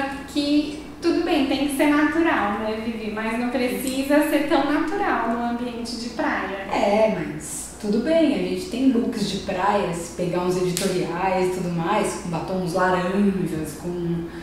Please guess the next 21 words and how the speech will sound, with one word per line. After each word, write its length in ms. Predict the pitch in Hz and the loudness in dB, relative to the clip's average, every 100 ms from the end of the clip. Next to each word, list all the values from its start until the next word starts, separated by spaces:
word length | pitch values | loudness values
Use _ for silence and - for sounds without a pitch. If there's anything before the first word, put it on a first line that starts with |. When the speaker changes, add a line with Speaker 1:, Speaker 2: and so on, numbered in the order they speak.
| - - - - | -14 -16 -14 -4
Speaker 2:
com 160 | 196 196 | -2 0
cores, 720 | - 269 269 269 - - 170 | 6 8 10 10 8 2 0
né? 440 | 165 - 165 202 208 | 0 0 0 0 0
Speaker 1:
Depende 680 | 214 220 254 233 254 277 | 0 0 0 0 0 0
da 280 | 269 254 254 | 0 0 0
personalidade. 1080 | 277 277 294 302 285 277 285 294 - 339 339 | 0 0 0 0 0 0 -2 0 0 0 2
Speaker 2:
Personalidade. 960 | - - - 254 269 359 359 - 185 185 | 6 6 6 8 8 8 8 8 6 2
Se 560 | - - - 302 370 - | 0 -2 8 10 10 10
vo-, 140 | 277 | 6
se 320 | - - 311 | 4 4 4
o 80 | 359 | 6
batom 460 | 302 285 - 262 226 | 6 6 6 6 8
vermelho 640 | 247 240 220 208 180 196 202 | 6 6 6 6 4 2 0
encaixa 540 | - 254 - - 294 | 4 8 8 8 4
com 120 | 254 | 4
você, 300 | 208 196 - | 4 2 4
ele 220 | 294 370 381 | 4 8 8
não 120 | 294 | 10
vai 200 | 285 339 | 10 10
ser 160 | - | 10
demais. 720 | - 226 202 - - - - | 8 6 6 2 -2 -6 -8